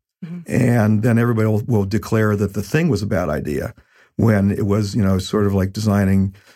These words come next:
Speaker 2: you know, a, a medical product and realizing that it has to be able to sit on the seat of your car in the middle of Texas while somebody's in a Walmart,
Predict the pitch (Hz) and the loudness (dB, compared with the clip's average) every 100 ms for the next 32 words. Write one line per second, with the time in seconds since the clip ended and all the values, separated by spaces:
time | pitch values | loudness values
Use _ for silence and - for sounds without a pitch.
0 | _ - 104 110 117 - 117 110 107 104 | _ -2 0 0 -2 -4 -2 -2 2 2
1 | 110 104 - 104 104 101 107 - - _ | 2 -2 -4 -4 -2 -4 -6 -12 -20 _
2 | _ - 214 120 113 113 113 110 110 107 | _ -12 -2 2 4 2 2 2 0 -2
3 | 110 101 104 - 101 - 101 107 98 117 | -2 -2 -2 -2 -2 -2 -2 0 0 0
4 | 104 92 117 120 117 98 101 98 95 - | 0 0 -2 0 0 0 0 -2 -4 -4
5 | 131 - - 101 - _ _ _ _ - | -6 -4 -8 -8 -10 _ _ _ _ -4
6 | 110 110 - 107 101 101 92 92 127 151 | 0 0 0 0 0 0 0 0 0 0
7 | - 65 - - | -2 -4 -8 -14